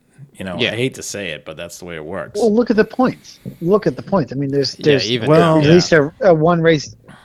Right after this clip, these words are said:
Speaker 3: gap
Speaker 1: Right.
Speaker 3: between, uh, George Russell and Lewis Hamilton.
Speaker 1: Yeah.
Speaker 3: And George Russell, I mean, just is bringing points home,
Speaker 1: So
Speaker 3: you know? And so he's, he's
Speaker 2: Yeah, he's,
Speaker 3: at,
Speaker 2: he's,
Speaker 3: uh,
Speaker 2: he's Mister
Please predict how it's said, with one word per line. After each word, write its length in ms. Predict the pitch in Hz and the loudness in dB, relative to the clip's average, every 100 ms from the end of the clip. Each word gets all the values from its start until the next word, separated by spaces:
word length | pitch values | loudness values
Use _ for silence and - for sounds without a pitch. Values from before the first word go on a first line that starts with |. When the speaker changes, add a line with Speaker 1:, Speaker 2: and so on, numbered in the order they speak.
| 147 | -10
Speaker 3:
gap 400 | 139 143 156 110 _ _ _ _ 101 | 0 2 2 -2 _ _ _ _ -6
Speaker 1:
Right. 200 | - 151 | -2 -2
Speaker 3:
between, 520 | - 151 139 127 127 _ _ _ _ _ _ | -4 -6 -6 -8 -14 _ _ _ _ _ _
uh, 300 | 156 139 123 110 | 0 0 -2 -4
George 240 | - 139 139 | 0 0 0
Russell 420 | 135 - 120 120 | -2 0 -4 -2
and 260 | 131 127 117 | -2 -4 -4
Lewis 220 | 113 110 | -8 -6
Hamilton. 360 | 123 117 - 98 | -4 -4 -2 -4
Speaker 1:
Yeah. 140 | 80 120 | 0 0
Speaker 3:
And 180 | 113 - _ _ _ _ _ - | 0 -4 _ _ _ _ _ 4
George 220 | 165 139 | 6 6
Russell, 400 | 160 - 117 113 | 4 2 -2 -2
I 60 | 127 | -4
mean, 280 | 127 120 - | -4 -6 -6
just 300 | 131 143 - | -2 -2 0
is 280 | 139 135 110 - - | 0 0 -2 -10 -8
bringing 360 | 120 127 135 131 | -4 0 -2 -2
points 340 | - 143 135 | 0 0 2
home, 280 | 101 73 76 _ - - | -2 -4 -8 _ -20 -20
Speaker 1:
So 100 | - 127 | -6 -2
Speaker 3:
you 80 | |
know? 320 | 107 120 131 - | 2 2 2 0
And 160 | 131 117 | -2 2
so 200 | 135 120 | 4 4
he's, 400 | 117 147 135 - | 4 4 2 0
he's 260 | 139 135 | 2 4
Speaker 2:
Yeah, 220 | 131 131 127 | 4 6 6
he's, 40 | |
Speaker 3:
at, 0 | |
Speaker 2:
he's, 100 | 123 120 | 4 4
Speaker 3:
uh, 160 | 120 - - | 2 -2 -8
Speaker 2:
he's 160 | - | -4
Mister 260 | 160 175 | -2 0